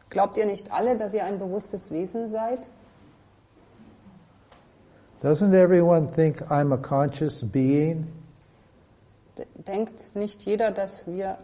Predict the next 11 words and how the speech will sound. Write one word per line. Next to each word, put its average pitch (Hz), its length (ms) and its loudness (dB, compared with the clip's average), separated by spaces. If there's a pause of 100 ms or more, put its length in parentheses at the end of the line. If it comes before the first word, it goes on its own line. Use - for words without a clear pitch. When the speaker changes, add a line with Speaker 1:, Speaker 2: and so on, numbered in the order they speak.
Speaker 1:
bewusste 190 500 -6
Wesen 190 340 -4
sind? 233 320 -8 (320)
Speaker 2:
Huh? 170 240 -8 (2250)
You're 123 120 -4
not. 139 360 -2 (680)
Speaker 1:
Ihr 170 80 -18
seid 208 280 -6
das 175 200 -14
nicht. 165 280 -18 (420)
Speaker 2:
Huh? 135 80 -10